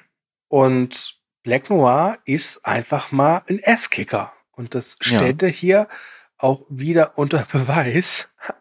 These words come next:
Speaker 1: Allerdings bekommen Yui und Starlight unerwartete Hilfe von Queen Maeve, die es schafft, Black Noir auszuschalten. Und zwar mit seinem Kryptonit.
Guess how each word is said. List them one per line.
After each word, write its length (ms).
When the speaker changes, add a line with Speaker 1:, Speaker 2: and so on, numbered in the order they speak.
Speaker 1:
Allerdings 680
bekommen 680
Yui 320
und 120
Starlight 480
unerwartete 460
Hilfe 540
von 240
Queen 240
Maeve, 420
die 240
es 160
schafft, 580
Black 300
Noir 420
auszuschalten. 960
Und 160
zwar 540
mit 240
seinem 540
Kryptonit. 920